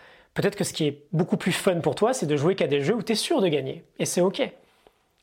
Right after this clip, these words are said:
Mais de la même manière, toutes ces victoires ne sont pas forcément synonymes de gros succès.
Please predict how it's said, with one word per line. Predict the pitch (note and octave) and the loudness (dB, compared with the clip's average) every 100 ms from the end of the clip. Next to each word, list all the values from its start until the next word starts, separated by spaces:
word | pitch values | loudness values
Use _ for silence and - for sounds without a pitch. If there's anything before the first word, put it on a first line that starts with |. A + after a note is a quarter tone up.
| _ - | _ -4
Mais | C#3+ F3 | -2 -2
de | D3+ | 0
la | C#3+ | 0
même | C3+ | 0
manière, | C3 G3 B3 | 0 0 -2
toutes | - - | -4 -4
ces | C#3 | -4
victoires | B2+ - E3 B3 - _ _ _ _ | -6 -2 0 0 -6 _ _ _ _
ne | - | -12
sont | - | -8
pas | B2 | -6
forcément | F3 - E3 - D3+ E3+ | -6 -4 -4 -4 -4 -4
synonymes | F3+ C#3+ C#3 G3 C#3 | -4 -6 -4 -4 -6
de | D3 - | -10 -8
gros | C3 C#3+ | -4 -2
succès. | D3+ - - - | -2 -8 -10 -10